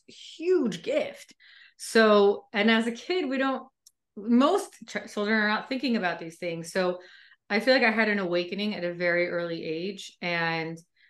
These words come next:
um, and my family went through that along with me. So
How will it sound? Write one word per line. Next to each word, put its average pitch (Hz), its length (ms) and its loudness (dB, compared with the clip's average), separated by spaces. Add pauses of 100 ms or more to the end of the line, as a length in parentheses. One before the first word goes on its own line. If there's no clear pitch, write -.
(160)
um, 160 540 -4 (880)
and 196 140 2
my 190 100 4
family 202 380 2
went 202 260 -2
through 208 160 2
that 202 240 0
along 180 260 -4
with 185 240 -2
me. 220 300 6
So 175 480 0